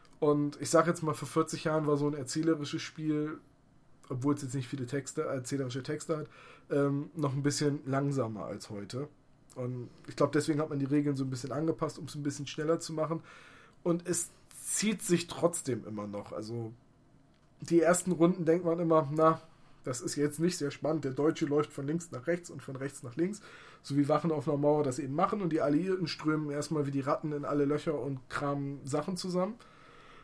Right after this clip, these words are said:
Äh, und wirklich spannend wird's eigentlich erst so nach zwanzig Runden. Aber dann wird's auch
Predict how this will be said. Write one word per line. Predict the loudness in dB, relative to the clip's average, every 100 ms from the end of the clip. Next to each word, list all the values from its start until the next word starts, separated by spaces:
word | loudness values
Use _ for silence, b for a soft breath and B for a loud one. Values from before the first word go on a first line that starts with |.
| B 0
Äh, | 4 6 6
und | 4 2 0 -6 -10 0
wirklich | 2 4 2
spannend | 4 4 6 2
wird's | 2 0 0
eigentlich | 2 2 4 6
erst | 6
so | 6
nach | 4 2
zwanzig | 2 2 4 0 4
Runden. | 4 4 0 0
Aber | 4 6
dann | 8 8
wird's | 8
auch | 6